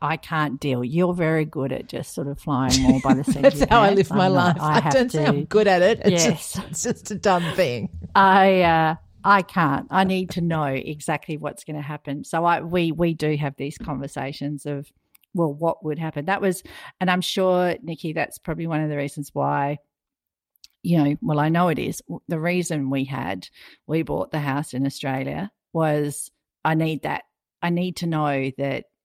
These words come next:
Speaker 1: if everything was to go pear-shaped, we had somewhere to
Speaker 2: Mm-hmm.
Speaker 1: go, because that used to play in the back of my mind over and over.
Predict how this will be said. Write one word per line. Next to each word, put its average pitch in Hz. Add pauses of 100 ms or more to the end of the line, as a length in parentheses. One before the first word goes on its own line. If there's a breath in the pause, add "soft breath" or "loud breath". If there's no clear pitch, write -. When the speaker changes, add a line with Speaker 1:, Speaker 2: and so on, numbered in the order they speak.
(100)
Speaker 1:
if 147
everything 156
was -
to -
go 139
pear-shaped, - (240)
we 143
had 131
somewhere 131
to 180
Speaker 2:
Mm-hmm. 196
Speaker 1:
go, -
because 151
that 156
used 165
to 165
play 151
in 147
the 147
back 139
of 156
my 131
mind 135
over 139
and 131
over. 131